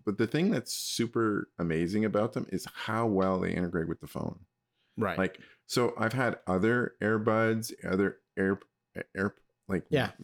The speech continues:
Speaker 1: versions of it
Speaker 2: Yeah.
Speaker 1: that they're okay. They work like you would expect them to
Speaker 2: Yeah,
Speaker 1: work.
Speaker 2: yeah, yeah. Like different,
Speaker 1: They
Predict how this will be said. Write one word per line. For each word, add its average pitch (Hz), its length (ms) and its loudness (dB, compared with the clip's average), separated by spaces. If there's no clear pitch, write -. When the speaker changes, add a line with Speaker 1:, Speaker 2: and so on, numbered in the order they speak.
Speaker 1:
versions 104 440 2
of 110 160 2
it 117 160 0
Speaker 2:
Yeah. 131 240 0
Speaker 1:
that 113 160 -2
they're 143 200 4
okay. 113 420 2
They 110 120 2
work 110 320 2
like 98 220 2
you 101 80 4
would 95 100 4
expect - 500 -2
them 101 220 4
to 143 60 2
Speaker 2:
Yeah, 139 180 4
Speaker 1:
work. 120 100 6
Speaker 2:
yeah, 113 160 0
yeah. 98 300 -2
Like 110 160 0
different, 107 320 0
Speaker 1:
They 110 40 2